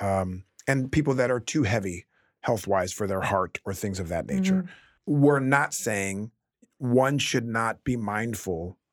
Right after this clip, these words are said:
Speaker 1: of their weight if it's a harm to their heart
Speaker 2: Mm-hmm.
Speaker 1: or their vitals in some way,
Speaker 2: Mm-hmm.
Speaker 1: just as you should not be too skinny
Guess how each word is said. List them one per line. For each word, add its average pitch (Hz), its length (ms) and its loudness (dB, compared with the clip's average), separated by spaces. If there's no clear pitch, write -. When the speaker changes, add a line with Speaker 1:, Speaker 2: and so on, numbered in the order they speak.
Speaker 1:
of 117 220 0
their 117 160 2
weight 113 540 -2
if 139 180 2
it's 120 140 -2
a 113 80 -4
harm 131 640 0
to 135 260 4
their 113 220 0
heart 107 300 0
Speaker 2:
Mm-hmm. 95 140 -4
Speaker 1:
or 117 120 2
their 107 160 -2
vitals 107 480 2
in 98 80 -6
some 98 240 -4
way, 85 320 -2
Speaker 2:
Mm-hmm. 202 140 -14
Speaker 1:
just 156 380 2
as 113 320 2
you 113 80 0
should 120 240 -2
not 120 280 -2
be 123 140 -2
too 123 200 -2
skinny 110 540 0